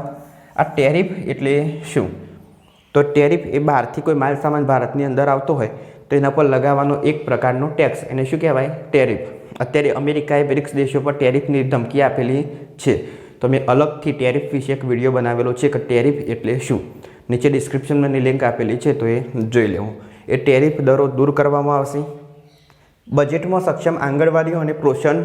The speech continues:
ટુ પોઇન્ટ ઝીરોની પણ જાહેરાત, જેમાં આઠ કરોડ બાળકો, એક કરોડ ગર્ભવતી મહિલાઓ અને વીસ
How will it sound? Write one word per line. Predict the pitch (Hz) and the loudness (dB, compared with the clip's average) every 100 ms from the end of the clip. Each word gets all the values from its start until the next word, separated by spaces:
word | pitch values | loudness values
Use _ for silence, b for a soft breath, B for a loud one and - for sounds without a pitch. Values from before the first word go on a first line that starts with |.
| B B B - | B B B 0
ટુ | 160 | 2
પોઇન્ટ | 160 165 143 | 4 2 2
ઝીરોની | 139 143 151 156 127 - - - - - - - 127 139 | 2 2 4 2 0 -8 -16 -20 -20 -20 -16 -8 -8 0
પણ | 147 147 | 0 2
જાહેરાત, | 143 131 143 - - | 0 0 -2 -2 -10
જેમાં | 107 139 147 - | -2 0 0 0
આઠ | 131 165 165 - | 0 0 -2 -2
કરોડ | 143 147 156 | 2 2 2
બાળકો, | 143 139 147 147 143 120 | 0 2 2 2 0 0
એક | 147 - | -4 0
કરોડ | 147 143 | 2 2
ગર્ભવતી | 123 135 143 139 139 143 | 2 0 2 0 0 0
મહિલાઓ | 135 127 131 120 135 B B B B | 0 2 2 0 -4 B B B B
અને | 135 135 | -2 0
વીસ | 117 156 | 2 0